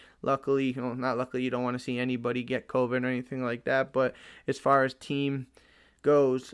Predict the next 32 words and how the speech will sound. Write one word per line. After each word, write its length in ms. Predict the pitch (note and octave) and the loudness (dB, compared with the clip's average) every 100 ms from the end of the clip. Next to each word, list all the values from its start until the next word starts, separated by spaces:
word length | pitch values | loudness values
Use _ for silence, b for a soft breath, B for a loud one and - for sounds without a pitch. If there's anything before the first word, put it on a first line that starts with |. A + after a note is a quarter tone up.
| - | -4
it 220 | C#3 - | -4 2
didn't 240 | D3 C#3+ | 2 2
affect 480 | B2+ B2 C#3+ C#3 - | -2 -2 -2 -2 -2
the 80 | C3 | -2
fifty-three 580 | C#3 C#3 C3 - C#3+ C3 | -2 -2 -4 -6 -2 0
man 200 | B2+ B2+ | 0 0
roster 380 | B2 C3 - A#2+ | 0 0 0 0
as 140 | B2+ | 0
they 180 | B2+ C3+ | 2 4
were. 440 | C3+ C3 C3 B2+ | 4 4 4 0
Um, 460 | - G#2+ F#2+ F2+ - | -6 -4 -4 -4 -6
it 120 | - B2+ | -2 -2
was 260 | A#2+ B2 | -2 2
Robert 300 | C#3 D3 C3+ | 4 6 4
Foster, 440 | - C3+ B2+ - B2+ | 2 2 2 0 -2
who's 140 | B2+ | -2
a 60 | B2 | -2
practice 380 | C#3 C3 B2+ | 0 0 -4
squad 280 | - C3+ B2+ | -2 0 0
player, 240 | - C3 B2+ | 0 0 0
and 220 | F2 B2+ | -2 -6
T 160 | C3+ | -4
J 160 | B2+ B2+ | 0 0
Vasher, 400 | A#2 B2 B2 B2+ | 2 0 0 -2
who's 200 | B2+ A#2+ | -2 -2
on 120 | B2+ | -4
the 80 | A#2+ | -4
reserve 420 | A#2 B2+ B2 A#2 | -4 0 0 -2
non-football 560 | A2+ A#2 A#2+ B2+ B2+ B2 | -4 -4 -4 -4 -2 -4
injury 340 | B2+ B2+ C3 | -4 -4 -2
list. 300 | C3 C3 - | -2 -4 -4
So, 240 | A#2+ B2 | -4 -4